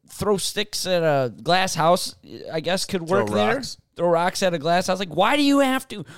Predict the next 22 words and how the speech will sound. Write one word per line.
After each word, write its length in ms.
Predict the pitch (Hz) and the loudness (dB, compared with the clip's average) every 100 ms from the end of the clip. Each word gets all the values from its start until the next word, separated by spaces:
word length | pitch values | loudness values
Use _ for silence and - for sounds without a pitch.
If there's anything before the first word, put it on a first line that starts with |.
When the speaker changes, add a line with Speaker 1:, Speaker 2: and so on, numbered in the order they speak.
| - | -4
Speaker 1:
Why 140 | 240 | 0
can't 220 | 269 277 262 | 0 0 0
you 100 | 240 | 0
just 220 | 233 226 | 0 -2
enjoy 380 | 240 196 214 240 | -4 0 2 2
it? 340 | 214 - - - | 0 -6 -10 2
Speaker 2:
Well, 140 | 170 | 4
Speaker 1:
Like, 80 | 180 | 6
Speaker 2:
my 80 | 175 | 6
Speaker 1:
we 60 | |
don't 140 | 285 302 | 4 4
even 280 | 294 269 233 | 2 0 4
know 260 | 269 339 | 4 6
what 200 | 349 233 | 6 4
it 140 | 180 160 | 4 -2
is 240 | 131 113 | -2 -2
yet. 360 | 120 - - - - | -4 -6 -12 -10 2
Speaker 2:
Right. 240 | 143 107 - | 2 2 0
My 200 | 143 214 | 0 0
take 380 | - 143 123 - | 2 2 2 0
was 220 | 120 107 | -4 0
that 420 | 123 117 107 _ | 2 4 2 _